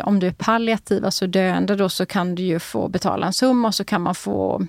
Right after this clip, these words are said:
aktiv dödshjälp, heter det väl. Med slarvigt ord, det finns något fint namn för det. Men, eh, då har de också sett att det var någon som med psykiatriska bekymmer som också hade fått hjälp via att två psykiatrer, alltså läkare som är vidareutbildade,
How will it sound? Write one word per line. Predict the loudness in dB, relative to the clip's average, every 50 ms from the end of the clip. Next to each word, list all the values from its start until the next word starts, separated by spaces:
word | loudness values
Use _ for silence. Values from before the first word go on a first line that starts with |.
| -6 -8 -4
aktiv | -2 -2 -2 -2 -6 -16 -16 -8 -4 -4 -2 -2
dödshjälp, | -2 -4 -4 -4 -6 -6 -4 -4 -4
heter | -4 -4 -4 -4
det | -4
väl. | -4 -4 -4 -6 -8 _ _ _ _ _ -20 -20 -20 -20 -20 -20 -20 -20 _ _
Med | -4 -4 -2
slarvigt | -2 0 0 0 -2 -2 -2 0
ord, | 0 0 0
det | -2 -2 -2
finns | -4 -4 -4
något | -6 -6 -2
fint | -2 -2 -2 -2 -2
namn | -4 -4 -4 -4 -4
för | -4 -4
det. | -4 -4 -6 -8 -14 -20 -20 -20 -20 -20 -20 -20 -20 -20 -20 -20 -20 -8 -2
Men, | 2 4 4 6 4 4 4 4 2 2 2 2 4
eh, | 4 4 4 4 2 0 -2 -2 -6 -18 -18 -18 -14 -10
då | -6 -2 0 4 4 6 8 6 6
har | 6 6 6
de | 6 4 4
också | 2 0 -4 -8 -8 -2
sett | 2 2 2 2 2 -2
att | -2 -2
det | 0 2
var | 4 4
någon | 4 6 4 4 4 4 4 4 2 2 0 -2
som | -4 -2 0 0 0 0
med | 0 0 0 0
psykiatriska | -2 -4 -4 -2 -2 -2 -2 -2 -6 -6 -2 -2 -2
bekymmer | 0 -2 -2 -2 -2 -2 0 0 0 -2
som | -2 -4 -4
också | -4 -6 -6 -6 -4 0
hade | 0 2 0 0
fått | -2 -4 -4 -2
hjälp | -2 0 0 0 -2 -2 -4 -6 _ -20 -20 _ _ -6
via | -2 0 2 2 4 2
att | 2 0
två | -2 -4 -2 -2 -2
psykiatrer, | -2 -2 -4 -4 -2 -2 -2 -2 0 -2
alltså | -2 0 -2 0
läkare | 2 2 2 0 0 -2 -4 -4
som | -2 -2 -4 -4
är | -2
vidareutbildade, | -2 -2 -2 -2 -4 -6 -6 -6 -6 -4 -2 -2 -2 -4